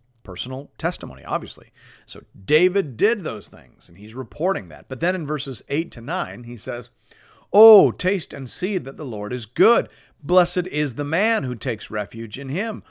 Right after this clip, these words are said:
Oh, fear the Lord, you his saints, for those who fear him have no lack." So there, David is calling on others to join in his experience.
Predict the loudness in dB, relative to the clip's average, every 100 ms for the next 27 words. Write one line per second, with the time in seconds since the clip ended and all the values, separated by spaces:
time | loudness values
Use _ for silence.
0 | -20 _ 2 6 6 4 2 0 2 2
1 | 2 2 2 0 -4 2 4 6 4 2
2 | 0 -2 -4 -6 -6 -10 -12 -12 -14 _
3 | _ _ _ -16 -12 -10 -8 2 6 6
4 | 4 -4 -10 -14 -12 -10 -6 -6 -8 _
5 | _ _ _ _ _ -20 -20 -4 0 0
6 | 2 2 4 2 0 0 2 2 0 -6
7 | -4 -4 -4 -8 -6 -6 -8 -6 -2 0
8 | 0 -2 -4 -8 -8 -6 -6 -8 -10 -14
9 | -12 -12 -12 -10 -6 -6 -6 -10 -16